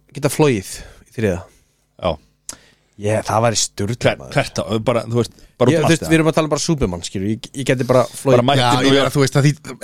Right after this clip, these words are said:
Speaker 3: ekkert ef þú myndir geta bara flogið á tuttugu eða, þú veist,
Speaker 1: Nei.
Speaker 3: eða tuttugu og fimm eins og,
Speaker 1: Þetta,
Speaker 3: eins og,
Speaker 1: þetta þyrfti að
Speaker 3: eins og
Speaker 1: vera bara Superman,
Speaker 3: rafhlaupahjól,
Speaker 1: skilur.
Speaker 3: sko,
Speaker 1: Ég get bara
Speaker 3: já.
Speaker 1: flogið til Ameríku,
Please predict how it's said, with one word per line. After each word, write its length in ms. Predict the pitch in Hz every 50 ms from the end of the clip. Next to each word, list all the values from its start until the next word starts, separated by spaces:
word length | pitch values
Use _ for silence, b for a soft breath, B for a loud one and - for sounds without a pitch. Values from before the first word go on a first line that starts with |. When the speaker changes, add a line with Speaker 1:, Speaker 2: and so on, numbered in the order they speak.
| - 143
Speaker 3:
ekkert 200 | 151 - 160 143
ef 100 | - 131
þú 40 | 123
myndir 160 | 120 110 104
geta 120 | 113 110 87
bara 120 | 117 113 -
flogið 300 | 131 127 143 151 135 110
á 60 | 107
tuttugu 560 | - - 156 147 - - 90 85 80 82 90
eða, 180 | 92 95 95 92
þú 140 | - 135 127
veist, 100 | 123 123
Speaker 1:
Nei. 120 | 113 113 110
Speaker 3:
eða 80 | - -
tuttugu 200 | 147 139 143 -
og 40 |
fimm 300 | - 180 165 135 127 123 127
eins 120 | 127 -
og, 100 | 139 139 135
Speaker 1:
Þetta, 200 | 151 156 143 156
Speaker 3:
eins 100 | 160 139
og, 100 | 165 160
Speaker 1:
þetta 160 | 131 185 -
þyrfti 240 | - 185 190 190 170
að 60 | 160
Speaker 3:
eins 80 | 185
og 80 | 175 180
Speaker 1:
vera 160 | 190 185 180 -
bara 140 | 160 156
Superman, 260 | - - 147 151 160 175
Speaker 3:
rafhlaupahjól, 460 | - 196 175 139 - 113 120 110 98
Speaker 1:
skilur. 80 | 87
Speaker 3:
sko, 100 | 107 113
Speaker 1:
Ég 60 | 139 139
get 80 | -
bara 160 | 87 82 82
Speaker 3:
já. 40 | 87 -
Speaker 1:
flogið 260 | 160 165 175 170 -
til 100 | 160 147
Ameríku, 540 | 143 151 165 175 175 170 165 165 170 170